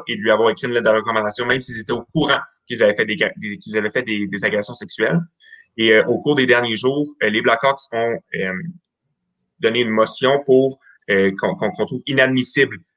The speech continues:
le fait qu'il ait donné une lettre de référence parce qu'ils disent, « On n'a pas donné une lettre de référence spécifiquement pour cette école-là. On l'a juste donné en général. Fait que c'est pas notre problème s'il a agressé des gens dans une école secondaire. »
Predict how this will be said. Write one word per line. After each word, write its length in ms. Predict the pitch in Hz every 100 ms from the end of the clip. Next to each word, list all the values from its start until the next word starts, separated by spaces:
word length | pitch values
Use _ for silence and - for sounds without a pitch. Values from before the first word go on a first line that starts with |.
| -
le 120 | 110
fait 200 | - 110
qu'il 180 | - 107
ait 80 | 107
donné 220 | 107 110
une 140 | 107
lettre 240 | 107 110 - -
de 60 | 107
référence 420 | 101 107 120 165
parce 140 | 127
qu'ils 120 | - 110
disent, « 260 | 120 131 -
On 60 |
n'a 140 | 123 131
pas 100 | 202
donné 200 | 170 165
une 60 |
lettre 140 | 151 151
de 60 |
référence 420 | 117 120 123 143
spécifiquement 680 | - 131 127 - - 131 143
pour 140 | 135
cette 180 | - 113
école-là. 460 | 113 110 104 127 170 170 -
On 120 | 131
l'a 120 | 135
juste 200 | 147 175
donné 160 | 147 139
en 80 |
général. 440 | 143 135 107 113 131
Fait 80 | -
que 80 | 107
c'est 100 | 123
pas 140 | 165
notre 160 | 165 139
problème 400 | 120 117 123 151
s'il 220 | - 120
a 80 | 107
agressé 520 | 107 107 110 - 131 -
des 180 | 117 107
gens 200 | 113 123
dans 100 | 110
une 160 | 110
école 220 | 107 113
secondaire. » 420 | 110 107 107 101